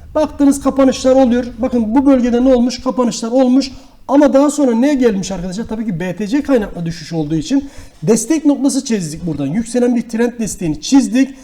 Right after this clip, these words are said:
Bu destek noktası bizim için önemli bir nokta ve bu bölgelerden alım yapmanız lazım. Ee, ve daha sonra ne oldu arkadaşlar? Bakın bu, bugün, dün iki yüz günlük hareketli ortalamanın üzerinde tutulmuş ve şu an için üzerinde.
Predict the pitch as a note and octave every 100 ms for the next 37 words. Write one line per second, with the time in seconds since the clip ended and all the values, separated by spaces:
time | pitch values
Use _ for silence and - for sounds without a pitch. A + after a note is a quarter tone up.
0 | - - A3+ G#3+ B3 - C#4 C4 A#3 A3
1 | - G#3+ A#3+ A3+ A#3 G3 A3+ B3 A#3+ A#3
2 | A3+ A#3+ A#3+ - - - A#3+ C#4 B3 G#3+
3 | G3 F#3 F3+ C4+ C4+ - - - A#3+ C4
4 | A3+ G3+ - F#3+ C4+ G#3 A#3 G3+ D#3+ -
5 | - - - - E3+ E3+ E3 E3 D#3+ C#3+
6 | D#3 D#4+ A#3 A#3 D4+ D4+ C4+ A3+ C4+ D#4
7 | B3+ G#3+ A3+ G3+ A#3 A3 A3 B3+ C#4 A#3
8 | G#3 C4+ G#3+ B3 - - - - C3+ C#3
9 | C4 B3 B3+ A#3 - D#4+ D4+ A#3 A3+ A3
10 | A3+ A#3 B3+ C#4+ C#4 A#3 A3 C4+ A#3+ G3+
11 | B3 C#4 B3 A3+ B3 - C4+ - G#3 -
12 | C#4 G#3+ F3+ F3+ E3 C#3+